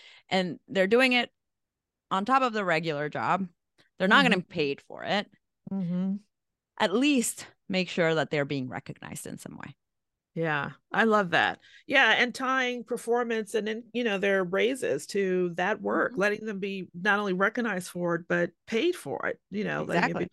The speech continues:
Speaker 2: part of their performance standards. I think that's absolutely amazing. Yeah,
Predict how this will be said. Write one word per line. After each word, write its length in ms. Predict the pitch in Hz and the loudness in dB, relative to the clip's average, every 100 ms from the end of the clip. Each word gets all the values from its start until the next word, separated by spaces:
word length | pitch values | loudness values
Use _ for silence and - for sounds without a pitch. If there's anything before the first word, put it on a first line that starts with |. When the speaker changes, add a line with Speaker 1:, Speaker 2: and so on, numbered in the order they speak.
| - | -8
Speaker 2:
part 100 | 175 | -6
of 40 | |
their 80 | 175 | -6
performance 360 | 175 175 175 175 | -6 -6 -6 -4
standards. 280 | 76 73 170 | -6 -4 -6
I 40 | |
think 180 | 165 190 | -8 -4
that's 180 | 160 - - | -6 -4 0
absolutely 460 | 160 - - 143 147 | 0 -2 -8 -10 -8
amazing. 400 | 131 - - - - | -10 -10 -12 -14 -2
Yeah, 300 | 170 147 | 0 2